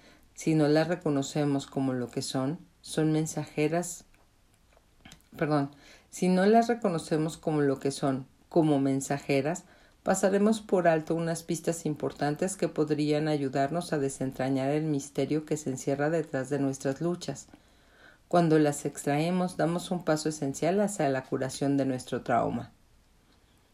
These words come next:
El lenguaje nuclear nos ayuda a declarar los recuerdos que han quedado no declarados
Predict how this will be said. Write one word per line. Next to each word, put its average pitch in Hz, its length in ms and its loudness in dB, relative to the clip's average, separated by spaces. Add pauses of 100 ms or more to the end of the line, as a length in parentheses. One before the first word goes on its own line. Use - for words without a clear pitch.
(380)
El 175 140 4
lenguaje 156 420 2
nuclear 165 540 -2
nos 175 240 -4
ayuda 147 260 2
a 151 40 0
declarar 147 640 -2
los 156 160 0
recuerdos 139 540 -2
que 139 120 -4
han 135 140 -2
quedado 135 420 -2
no 139 240 -2
declarados 139 800 -4